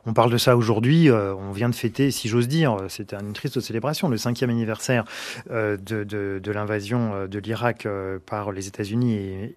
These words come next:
et leurs alliés. Et et ce que vous dites donne le sentiment qu'on a peut-être là un peu une clé sur la manière, euh, ou sur les raisons pour lesquelles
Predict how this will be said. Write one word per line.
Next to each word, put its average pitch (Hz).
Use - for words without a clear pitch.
et 123
leurs 104
alliés. 143
Et 160
et -
ce -
que 190
vous 165
dites 170
donne 185
le 160
sentiment 156
qu'on 143
a 123
peut-être 135
là 170
un 123
peu 151
une 123
clé 190
sur 147
la 113
manière, 135
euh, 104
ou 131
sur 117
les 113
raisons 139
pour 135
lesquelles 175